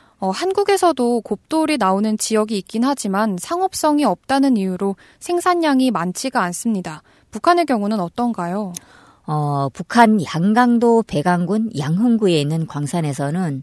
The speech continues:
Speaker 2: 어, 곱돌이 많이 생산되고 있는데요. 이 광산에서 생산되는 곱돌은 국내는 물론이고 수출도 하고 있는 실정입니다.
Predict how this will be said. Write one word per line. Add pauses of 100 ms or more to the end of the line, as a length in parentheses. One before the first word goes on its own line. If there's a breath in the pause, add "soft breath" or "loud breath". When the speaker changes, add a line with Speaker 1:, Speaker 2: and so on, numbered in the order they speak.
(500 loud breath)
Speaker 2:
어,
곱돌이
많이
생산되고
있는데요. (280 soft breath)
이
광산에서
생산되는
곱돌은
국내는
물론이고
수출도
하고
있는
실정입니다.